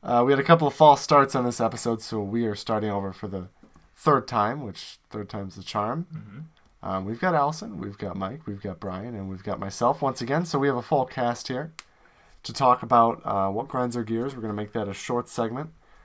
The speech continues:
Speaker 1: And, uh, next we're gonna, as promised, unveil our plans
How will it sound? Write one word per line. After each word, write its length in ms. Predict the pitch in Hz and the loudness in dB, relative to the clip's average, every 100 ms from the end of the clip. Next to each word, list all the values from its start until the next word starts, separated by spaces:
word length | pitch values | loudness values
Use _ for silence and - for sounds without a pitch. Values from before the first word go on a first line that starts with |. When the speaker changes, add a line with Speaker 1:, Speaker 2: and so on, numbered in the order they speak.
| _ _ - | _ _ -8
Speaker 1:
And, 600 | 104 98 98 98 95 - - - - | -4 -2 -2 -2 -6 -10 -18 -16 -6
uh, 240 | 92 92 | -4 -4
next 340 | 104 123 - | -4 -4 -6
we're 120 | 120 113 | -6 -4
gonna, 240 | 117 104 101 - - _ - | -4 -4 -10 -20 -20 _ -8
as 300 | 117 120 110 | -6 -4 -6
promised, 440 | - 113 110 120 113 | 0 2 2 -2 -4
unveil 340 | 107 110 110 | -4 -2 -2
our 100 | 104 | -4
plans 500 | - 107 107 104 104 | -4 -4 -2 -6 -10